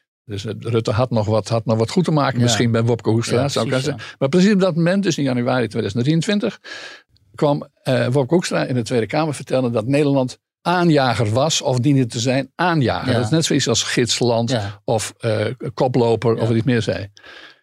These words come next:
Speaker 1: Nou ja, dan weet je, dan gaat er in Nederland veel mis. Dan vergeet je meestal het belang van de Nederlandse burgers. Dan ben je bezig met de ijdelheid van politici of andere onnutte zaken. Maar dan ben je niet bezig met het belang van het land.
Speaker 2: Nee.
Speaker 1: Eén.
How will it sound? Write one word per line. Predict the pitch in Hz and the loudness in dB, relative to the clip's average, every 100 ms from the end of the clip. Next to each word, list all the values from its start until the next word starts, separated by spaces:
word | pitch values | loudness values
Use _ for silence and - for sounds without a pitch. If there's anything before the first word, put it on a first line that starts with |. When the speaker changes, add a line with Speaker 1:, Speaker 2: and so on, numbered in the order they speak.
| _ _ _ | _ _ _
Speaker 1:
Nou | 131 113 | -2 2
ja, | 113 | 2
dan | 117 127 120 | 2 0 2
weet | 131 135 | 2 2
je, | 127 | 2
dan | 120 | 0
gaat | 123 120 | 0 0
er | 113 | 2
in | |
Nederland | 117 120 113 | 2 2 2
veel | - 123 | 0 2
mis. | 113 95 - - | 2 2 0 -2
Dan | 107 | -4
vergeet | 101 - 127 123 | -2 -2 -2 0
je | |
meestal | 120 123 - 113 | 0 0 0 -2
het | - | 0
belang | 113 117 113 | 0 2 2
van | 117 | 0
de | |
Nederlandse | 110 107 101 107 | 2 0 0 0
burgers. | 151 147 143 143 | 2 2 0 -2
Dan | 110 107 | -2 -4
ben | 135 139 117 110 | -6 -8 -4 -4
je | 104 | 0
bezig | 110 110 | 0 0
met | 113 98 | 0 -2
de | |
ijdelheid | - 120 110 101 104 | -2 0 0 0 0
van | 107 | -2
politici | 98 117 104 107 98 104 | -2 -2 -2 -4 -4 -4
of | 101 98 | -4 -4
andere | 117 113 104 | -2 0 0
onnutte | 107 104 104 | 0 0 0
zaken. | 98 98 98 95 113 | 0 0 0 -2 -2
Maar | |
dan | 104 | 0
ben | 107 104 | -2 0
je | |
niet | 117 135 | 2 2
bezig | 120 110 107 | 2 0 0
met | 107 | 0
het | 104 | 0
belang | 98 104 98 | 0 0 -2
van | 104 | -2
het | 101 | 0
land. | 113 92 - | 0 0 -4
Speaker 2:
Nee. | 113 101 95 - - - _ _ _ _ _ _ - | -6 -6 -8 -14 -20 -20 _ _ _ _ _ _ -4
Speaker 1:
Eén. | 131 110 98 - | -2 0 -4 -10